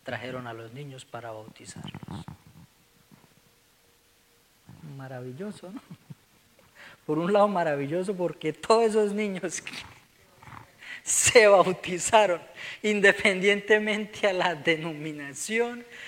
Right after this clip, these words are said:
independientemente al tipo de fe o de credo. Pero,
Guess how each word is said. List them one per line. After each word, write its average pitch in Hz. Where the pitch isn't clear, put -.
independientemente 175
al 139
tipo 175
de 135
fe 170
o 156
de 131
credo. -
Pero, 175